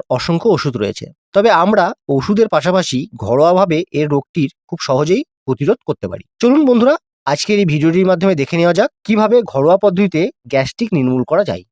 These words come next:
বন্ধুরা, গ্যাস্ট্রিক প্রতিরোধ করতে খুব ভালো কাজ করে আলুর রস।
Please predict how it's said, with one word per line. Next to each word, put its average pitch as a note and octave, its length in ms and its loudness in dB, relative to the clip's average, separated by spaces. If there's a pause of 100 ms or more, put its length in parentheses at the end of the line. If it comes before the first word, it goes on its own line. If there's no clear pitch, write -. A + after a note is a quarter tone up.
(200)
বন্ধুরা, G3 320 2 (200)
গ্যাস্ট্রিক F#3 520 0
প্রতিরোধ G#3+ 400 0
করতে B3+ 260 -2 (240)
খুব G#3+ 180 0
ভালো D3+ 300 2 (200)
কাজ D3 240 -2
করে F#3 240 0 (160)
আলুর D#3+ 280 0
রস। G#2 200 -2